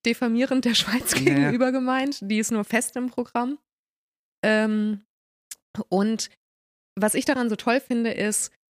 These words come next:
Speaker 1: erstens, ähm, lernst du ja verschiedene Sammlungen kennen,
Speaker 2: Mhm.
Speaker 1: Foto-, Fotografiesammlungen. Und ich war zum Beispiel jemand, ich, äh, bin da irgendwie als Nerd von der Uni gekommen und kannte das Ganze noch gar nicht. Ich wusste gar nicht, was Fotografiesammlungen in dem Sinne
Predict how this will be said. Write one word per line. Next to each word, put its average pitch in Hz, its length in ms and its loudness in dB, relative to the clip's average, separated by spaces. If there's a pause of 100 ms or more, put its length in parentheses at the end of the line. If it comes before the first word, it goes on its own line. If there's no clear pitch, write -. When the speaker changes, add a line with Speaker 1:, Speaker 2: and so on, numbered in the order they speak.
(220)
Speaker 1:
erstens, 285 800 -2 (420)
ähm, 214 300 0
lernst 208 300 0
du 226 40 0
ja 196 140 2
verschiedene 185 400 -2
Sammlungen 311 360 -2
kennen, 330 240 -6 (240)
Speaker 2:
Mhm. 135 180 -2
Speaker 1:
Foto-, 240 280 -2
Fotografiesammlungen. 262 1080 -4
Und 220 220 -4 (260)
ich - 160 -2
war 262 100 -2
zum 262 120 -6
Beispiel 240 260 -4
jemand, 240 340 -2
ich, - 280 -8
äh, 208 80 -6
bin 220 200 -4
da 220 180 0
irgendwie 220 340 -2
als 196 340 -4
Nerd 226 260 0
von 220 140 -6
der 208 120 -2
Uni 294 240 0
gekommen 214 580 -4 (360)
und 220 260 -6
kannte 320 380 -6
das 185 240 -4
Ganze 156 360 -4
noch 160 160 -8
gar 165 120 -4
nicht. 165 120 -6
Ich 190 120 -8
wusste 269 220 -2
gar 220 100 -2
nicht, 208 120 -2
was 196 120 -4
Fotografiesammlungen 208 920 -4
in 196 120 -2
dem 202 200 0
Sinne 196 380 -2